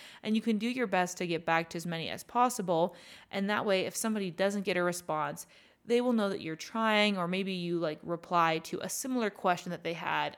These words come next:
on your stories, that sort of thing. It's a really great way that you can continue to build that personal relationship in a more scalable way. You can also encourage your audience to speak to each other. This is a really important component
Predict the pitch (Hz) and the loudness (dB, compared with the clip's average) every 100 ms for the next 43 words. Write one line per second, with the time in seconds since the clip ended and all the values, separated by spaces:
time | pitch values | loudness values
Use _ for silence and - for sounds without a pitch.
0 | - 190 165 160 170 - 220 190 185 180 | -10 -8 -6 -8 -10 -8 -2 0 0 0
1 | 180 - - - _ 190 104 - 180 175 | -4 -8 -18 -20 _ -8 -8 -6 -8 -8
2 | 180 - - 104 - 185 196 196 190 180 | -10 -8 -8 -6 -6 -2 0 0 -2 -6
3 | 98 175 170 160 - 175 185 - 220 220 | -4 -2 -2 -4 -12 -10 -8 -4 0 0
4 | 180 165 165 107 - 175 - 180 170 165 | 0 -2 -2 -6 -8 -10 -6 -4 -4 -4
5 | 170 180 180 175 170 180 175 175 175 - | -6 -8 -10 -10 -10 -10 -8 -10 -10 -6
6 | 165 160 160 107 107 127 76 - _ _ | -4 -4 -4 -4 -2 -4 -4 -10 _ _
7 | _ _ _ - 220 247 254 262 339 - | _ _ _ -8 -2 -2 0 0 0 0
8 | 330 302 - 233 214 226 185 180 185 185 | -4 -4 -4 -4 -2 0 2 4 2 -2
9 | - - 302 - 180 175 - 233 233 233 | -6 -8 -8 -6 -8 -10 -10 -8 -8 -10
10 | - 269 285 262 175 180 226 240 226 214 | -10 -4 0 0 0 -2 -6 -2 -2 0
11 | 240 247 233 214 220 202 208 202 190 180 | 0 0 -2 -2 -2 -2 -4 -4 -2 -2
12 | 180 | -4